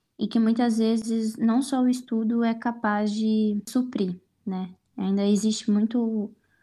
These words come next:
o racismo institucional, né? Que é essa estrutura que tem a pouca contratação de pessoas negras no seu corpo de trabalho, né? E aí a pouca contratação dessas pessoas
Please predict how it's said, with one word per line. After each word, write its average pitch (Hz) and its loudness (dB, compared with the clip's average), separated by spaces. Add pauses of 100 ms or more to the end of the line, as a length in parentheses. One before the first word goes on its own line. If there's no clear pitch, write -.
(260)
o 196 -2
racismo 196 0
institucional, 202 -2
né? 202 0 (1000)
Que 233 -2
é 220 2
essa 226 0
estrutura 233 2
que 196 -4 (260)
tem 202 0
a 214 2
pouca 220 -2
contratação 196 0
de 208 0
pessoas 202 0
negras 196 2
no 196 2
seu 202 0
corpo 185 -6
de - -8
trabalho, 175 0
né? 180 -2 (1080)
E 202 0
aí 202 0
a 214 0
pouca 254 0
contratação 214 -2
dessas 196 -6
pessoas 220 -4